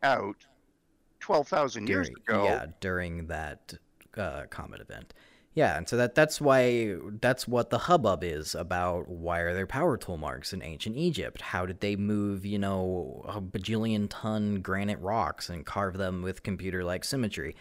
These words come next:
Speaker 2: How did any and all of this, like, happen? Um, and it seems to really, uh, add evidence towards, you know,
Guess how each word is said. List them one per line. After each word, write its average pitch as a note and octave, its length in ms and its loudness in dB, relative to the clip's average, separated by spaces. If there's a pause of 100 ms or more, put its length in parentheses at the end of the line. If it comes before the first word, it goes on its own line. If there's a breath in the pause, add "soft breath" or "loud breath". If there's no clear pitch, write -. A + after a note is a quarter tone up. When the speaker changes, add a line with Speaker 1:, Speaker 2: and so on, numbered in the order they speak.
(200 loud breath)
Speaker 2:
How A#2 160 2
did A2+ 180 0
any B2 300 0
and G#2+ 100 2
all A2+ 320 0
of F2 160 -2
this, E2+ 360 -6 (100)
like, E2+ 320 -8 (340 soft breath)
happen? D3 480 0 (500 soft breath)
Um, C#2+ 500 -6
and F#2 340 -4
it F#2 240 -8
seems G2 440 -2
to E2+ 560 -4 (460 soft breath)
really, F2 840 -2
uh, D#2+ 360 -6 (180)
add F#2 180 -2
evidence G2+ 440 0
towards, E2+ 920 -6
you E2 140 -6
know, D#2+ 580 -8